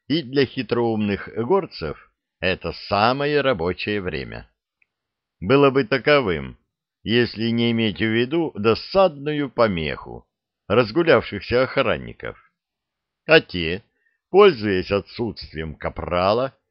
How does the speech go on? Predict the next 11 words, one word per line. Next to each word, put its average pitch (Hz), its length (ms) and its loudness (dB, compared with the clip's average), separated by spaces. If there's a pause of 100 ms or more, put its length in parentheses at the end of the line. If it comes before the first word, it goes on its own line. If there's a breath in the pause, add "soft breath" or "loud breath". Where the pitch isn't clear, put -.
(120)
который 120 420 4
ушел 120 340 2
отсюда 120 480 -4
еще 110 300 -6
час - 360 -2
назад, 104 560 0 (720)
сославшись 104 760 0
на 90 160 -2
недомогание, 87 1000 -2 (260 soft breath)
разошлись 160 720 0
вовсю. 131 720 -4